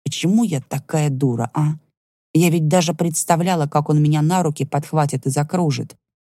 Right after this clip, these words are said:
Это когда я ему то краснее, то бледнее скажу, что у нас будут дети.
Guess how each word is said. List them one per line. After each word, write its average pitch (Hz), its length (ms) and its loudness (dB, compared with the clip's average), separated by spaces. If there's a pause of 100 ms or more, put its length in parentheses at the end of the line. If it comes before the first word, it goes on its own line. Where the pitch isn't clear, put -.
(240)
Это 151 200 4
когда 170 280 2
я 165 140 2
ему 170 340 2
то 156 120 -2
краснее, 156 580 -2
то 147 140 -2
бледнее 156 480 0
скажу, 143 360 -2
что 151 220 -4
у - 20 2
нас 147 260 2
будут 143 320 -2
дети. 151 480 -2